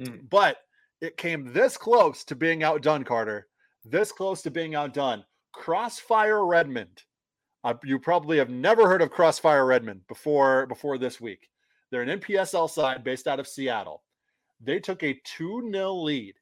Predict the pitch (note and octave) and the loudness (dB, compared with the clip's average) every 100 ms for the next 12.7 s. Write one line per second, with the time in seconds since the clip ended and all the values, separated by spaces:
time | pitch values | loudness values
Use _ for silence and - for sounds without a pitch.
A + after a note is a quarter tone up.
0 | - C3 B2 B2+ C#3 E3+ F3 E3+ D#3 C#3 | -20 -16 -8 -8 -8 -8 -8 -6 -6 -6
1 | B2+ A#2 B2+ C3 C#3 C3+ - C#3 C3+ B2 | -6 -6 -6 -6 -4 -6 -4 -4 -2 -2
2 | B2+ C3 C#3 C3+ - A#2+ A#2 A#2 - A#2+ | -4 -4 -4 -4 -2 -2 -2 -4 -2 -2
3 | C#3+ C#3 C3+ C#3 C#3+ A#2 G#2+ G2+ _ _ | -2 -4 -2 0 0 -4 -6 -12 _ _
4 | _ _ _ _ _ _ _ _ _ - | _ _ _ _ _ _ _ _ _ -10
5 | - D3+ E3 D#3 D3+ - - D3 D3 D3+ | -4 -2 -2 -2 -2 -4 -2 2 2 -2
6 | _ C#3 C#3 C#3+ C#3 C3+ B2 C#3+ D3 F#3+ | _ -4 -2 -2 -4 -10 -12 -8 -8 -8
7 | - E3 E3+ - D3 C#3+ C#3+ C#3+ F#3+ F#3 | -2 -2 -2 -6 -12 -10 -10 -10 -10 -4
8 | - C3 - _ - - B2+ A#2 D3+ A#2+ | 0 0 -2 _ -14 -6 0 2 2 0
9 | - - B2 - B2 C3+ B2+ C#3 A#2+ A#2+ | -4 -16 -14 -8 -8 -6 -8 -8 -8 -8
10 | B2 - A2 G#2+ F#2 _ _ _ _ _ | -8 -10 -14 -18 -20 _ _ _ _ _
11 | _ _ _ _ - D#3+ A3 A3 F3 F#3 | _ _ _ _ -6 -2 -2 -2 0 0
12 | F#3 E3+ E3 D3 C3+ G#2 | 2 2 2 -4 -4 -6